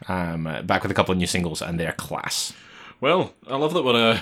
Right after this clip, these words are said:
Speaker 2: <laughs> we're also becoming a music recommendation podcast.
Speaker 1: Yeah, sorry about that. Um, yeah, wha-, how's your week been? Have you watched things? Let's talk about
Speaker 2: Ah,
Speaker 1: horror.
Speaker 2: fu-, I really, I haven't really done, I haven't really watched that much at all, to be honest. I've been super fucking busy this week. I've been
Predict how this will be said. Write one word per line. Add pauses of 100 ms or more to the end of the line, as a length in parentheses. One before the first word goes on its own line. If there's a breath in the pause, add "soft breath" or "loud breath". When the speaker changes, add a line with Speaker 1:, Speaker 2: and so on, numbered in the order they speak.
(100)
Speaker 2:
<laughs>
we're
also
becoming
a
music
recommendation
podcast.
Speaker 1:
Yeah,
sorry
about
that.
Um,
yeah,
wha-,
how's
your
week
been?
Have
you
watched
things?
Let's
talk
about
Speaker 2:
Ah,
Speaker 1:
horror.
Speaker 2:
fu-,
I
really,
I
haven't
really
done,
I
haven't
really
watched
that
much
at
all,
to
be
honest.
I've
been
super
fucking
busy
this
week.
I've
been